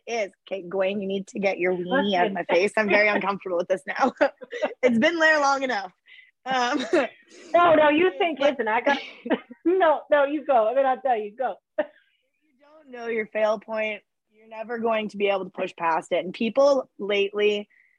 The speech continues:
Speaker 1: are too scared of failure. And unfortunately, you know, we've made it that way with all these participation ribbons for everybody, that everyone's like, "I don't fail. I can't fail. I'm not gonna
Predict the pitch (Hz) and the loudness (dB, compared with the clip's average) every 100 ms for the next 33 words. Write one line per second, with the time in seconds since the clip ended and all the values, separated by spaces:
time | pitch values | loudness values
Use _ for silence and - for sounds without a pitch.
0 | _ _ - 233 220 254 277 - - 220 | _ _ -2 -2 0 -2 -2 -2 -2 2
1 | 233 226 - 190 180 202 220 240 247 220 | 2 0 -4 -6 -2 -2 0 0 0 -2
2 | 240 226 190 208 - 262 254 285 311 - | -6 -4 -6 -6 -8 -10 -8 -8 -8 -12
3 | _ _ - 233 240 226 254 196 208 190 | _ _ -4 2 2 4 2 0 0 2
4 | 240 196 202 196 196 185 185 196 202 196 | 2 2 0 0 2 2 2 0 -2 -2
5 | 196 202 190 - - 214 208 240 269 208 | 0 -2 -4 -10 -4 -4 -4 -6 -6 -6
6 | 214 214 - 247 220 185 190 190 - 196 | -4 -4 -4 -8 -6 -6 -8 -12 -6 -2
7 | 170 180 190 180 170 170 175 _ _ _ | -2 -2 -4 -2 -4 -6 -12 _ _ _
8 | 233 240 - - 220 262 277 294 269 254 | 2 2 2 0 2 2 0 -2 -2 4
9 | 240 233 _ _ _ 185 180 226 208 - | 4 2 _ _ _ -8 -6 -8 -12 -8
10 | 175 175 180 175 196 208 190 - 170 170 | -4 -2 -2 -4 -6 -4 -6 -6 -6 -4
11 | 190 180 208 226 175 170 | -4 -4 -6 -4 -4 -8